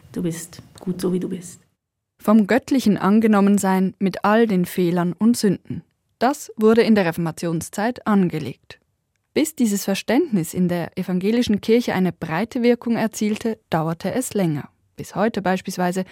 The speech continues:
Speaker 2: ist gelebte Homosexualität nicht für alle mit dem evangelischen Glauben vereinbar.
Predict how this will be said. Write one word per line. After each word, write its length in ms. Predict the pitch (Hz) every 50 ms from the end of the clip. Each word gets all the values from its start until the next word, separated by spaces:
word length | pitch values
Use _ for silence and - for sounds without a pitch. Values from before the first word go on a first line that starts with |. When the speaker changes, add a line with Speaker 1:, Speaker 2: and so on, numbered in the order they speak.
| - - - _
Speaker 2:
ist 200 | - 185 - -
gelebte 520 | - 190 185 190 226 262 - - - 233 208
Homosexualität 960 | 208 220 226 226 220 208 202 - - 185 190 190 185 - 185 180 175 - - _
nicht 240 | 214 208 208 - -
für 260 | - - 233 - -
alle 260 | 233 240 240 214 170
mit 220 | - 156 160 - -
dem 120 | 175 180
evangelischen 720 | - 202 - 226 233 226 196 175 165 170 185 - 226 226 220
Glauben 360 | 190 160 156 151 170 180 180
vereinbar. 680 | - 240 233 - 190 170 165 160 123 139 139 - -